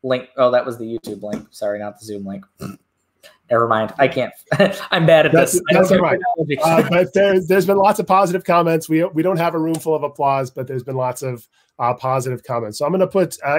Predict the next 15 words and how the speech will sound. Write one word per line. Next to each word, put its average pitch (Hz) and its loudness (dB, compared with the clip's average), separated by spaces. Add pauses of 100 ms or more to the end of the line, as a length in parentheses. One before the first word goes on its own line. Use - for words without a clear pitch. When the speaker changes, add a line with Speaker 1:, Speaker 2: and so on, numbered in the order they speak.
Speaker 2:
Ethan 214 -2
back 185 -2
in 170 0
the, 143 -2
uh, 135 2
green 160 0
room. 220 0
Thank 185 2
you 190 -6
very 190 4
much, 185 2
Ethan. 185 0 (400)
Um, 131 2
and, 127 -2
uh, 123 -2